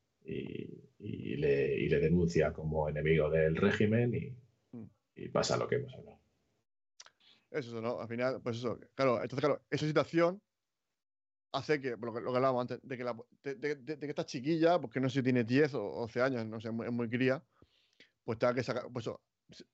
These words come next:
Speaker 2: seguir llevando un poco el negocio, o-, otra vez entre muchas comillas, que lleva su padre, ¿no? Este, este top manta, esta sábana, con las cuatro pertenencias. Y
Speaker 1: Sí,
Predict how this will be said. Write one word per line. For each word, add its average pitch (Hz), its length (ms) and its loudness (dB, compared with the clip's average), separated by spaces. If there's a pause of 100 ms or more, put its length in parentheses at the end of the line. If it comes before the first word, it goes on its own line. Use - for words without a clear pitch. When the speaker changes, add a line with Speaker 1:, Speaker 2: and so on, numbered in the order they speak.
Speaker 2:
seguir 147 300 0
llevando 175 160 4
un 180 60 -6
poco 180 280 -2
el 147 140 -2
negocio, 165 580 0 (680)
o-, 123 200 -8
otra 135 180 2
vez 135 160 0 (100)
entre 127 240 -2
muchas 131 180 0
comillas, 151 500 0
que 139 100 0
lleva 139 120 4
su 143 120 -6
padre, 131 180 0
¿no? 160 120 -4
Este, 139 400 -6 (280)
este 151 180 -2
top 143 140 2
manta, 170 420 0
esta 165 160 -2
sábana, 170 540 0 (320)
con 127 100 -4
las 117 100 -2
cuatro 147 240 2
pertenencias. 156 800 0 (240)
Y 151 60 -16 (240)
Speaker 1:
Sí, 170 100 -2